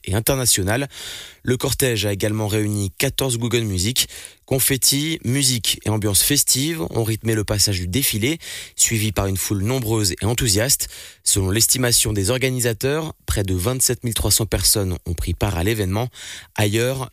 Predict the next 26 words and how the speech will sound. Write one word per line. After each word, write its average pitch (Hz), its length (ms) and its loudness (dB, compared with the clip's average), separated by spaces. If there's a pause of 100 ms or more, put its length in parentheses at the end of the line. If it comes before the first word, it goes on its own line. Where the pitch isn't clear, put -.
le 120 200 0
premier 123 300 -2
week-end 117 300 0
de 110 100 0
carnaval 107 500 0
s'est - 240 0
avéré 95 580 0
globalement 123 500 0
calme 104 260 -2
en 95 80 -2
Suisse. - 400 2 (420)
Un 107 120 2
grave 107 240 0
incident 104 440 0
a 87 60 -2
toutefois - 340 -4
fait 95 300 0
onze 131 220 2
blessés 120 280 2
en 113 120 0
Valais. 101 300 0 (420)
Trois 113 240 2
hélicoptères 107 720 -2
et 87 80 -4
quatre 123 320 0
ambulances 120 540 0